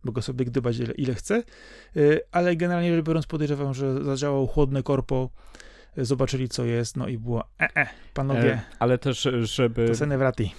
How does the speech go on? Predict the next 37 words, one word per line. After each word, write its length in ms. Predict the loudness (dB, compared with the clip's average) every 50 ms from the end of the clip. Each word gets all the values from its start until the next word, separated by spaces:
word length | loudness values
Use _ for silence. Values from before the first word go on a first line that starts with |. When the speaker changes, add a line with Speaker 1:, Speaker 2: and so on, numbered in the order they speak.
| 0
Speaker 2:
oddać, 680 | 2 2 2 0 0 -2 -2 -2 -2 -2 -4 -6 -4 -4 -4
e, 280 | -4 -2 -2 -4 -6 -8 -12 -18 -20 _ _
uczciwość, 680 | -6 -6 -6 -4 -2 -2 0 2 4 4 4 2 0 0
Naughty 300 | 0 0 0 0 -4 -2
Dog 320 | 0 0 0 0 -2 -4 -2
od 200 | -2 -2 0 0
lat 300 | 2 2 2 4 2 2
robi 320 | 2 2 0 0 -2 -4
gry 180 | -2 -2 0 0
multiplayerowe. 1040 | 0 -2 -2 -4 -4 -4 -2 0 2 2 2 2 0 0 -2 -2 -2 -2 -2 -2 -2 -6 -12 -20 -20 -20 -20 -20 -20 -20 _ -20 -12 -2
To, 160 | 0 0 0
to, 220 | 0 0 0 0 2
że 300 | 2 2 2 2 2 0 -4 -6 -8 -10 -16 -20 _ _ _ -18 -14 -14 -8
w 60 | -4
sensie 320 | -2 -2 0 0 0 -2 0 2
już 180 | 2 2 4
lata 240 | 4 4 4 4 8
temu 280 | 10 10 10 10 8 4
je 100 | 2 2
robili. 380 | 0 -2 -2 -2 -4 -2 -2
Oni 180 | 0 0 2 2
jeszcze 240 | 2 2 2 0 0
na 80 | 0
PlayStation 580 | 2 0 0 0 0 0 0 0 2 0 0 0
dwa 240 | 2 4 6 6 6
robili 460 | 6 4 2 0 -4 -4 -4 -4 -4
gry, 220 | -2 -2 -2 -4
w 100 | -6 -8
które 240 | -10 -6 -4 -4 -2
się 140 | -2 -4 -4
grało 260 | -2 0 2 2 2
przez 240 | 0 -2 -2 0 -2
internet. 680 | -2 0 0 -2 -2 -2 -2 -4 -4 -6 -6 -6 -8 -8 -6 -6 -6 -2 2
Jack 180 | 2 2 2 0 -2 0
X 300 | 0 0 0 0 -2 -2
Racing 760 | 0 2 2 2 2 0 -4 -4 -2 0 0 -2 -2 -6 -10 -14 -16 -18 -20 -20 -20 -20 -20 -20 -20 -20 -16 -4
to, 320 | 0 2 4 4 4 2